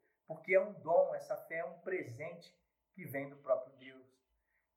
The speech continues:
Assim, nós podemos entender ainda no próprio apóstolo Paulo, mais à frente em Efésios, no capítulo dois, versículo oito e nove, que ele vai nos dizer, "Porque pela graça vocês são salvos,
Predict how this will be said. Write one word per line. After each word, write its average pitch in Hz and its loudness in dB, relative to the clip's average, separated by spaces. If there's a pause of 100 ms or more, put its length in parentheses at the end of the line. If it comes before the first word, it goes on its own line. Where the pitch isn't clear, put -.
(100)
Assim, 214 6
nós 180 2
podemos 190 -8
entender 190 4 (240)
ainda 175 6
no - -12
próprio 640 12
apóstolo - -2
Paulo, 214 12
mais 214 -2
à 190 -4
frente 202 -6
em - 4
Efésios, - 10 (440)
no 160 -10
capítulo 214 10
dois, 208 4
versículo 185 -12
oito 202 -4
e 185 -16
nove, 180 2
que 170 -6
ele 165 -8
vai 170 4
nos 180 -14
dizer, 156 -8 (240)
"Porque - 4
pela 208 12
graça 226 6
vocês 214 -8
são 190 -6
salvos, 190 8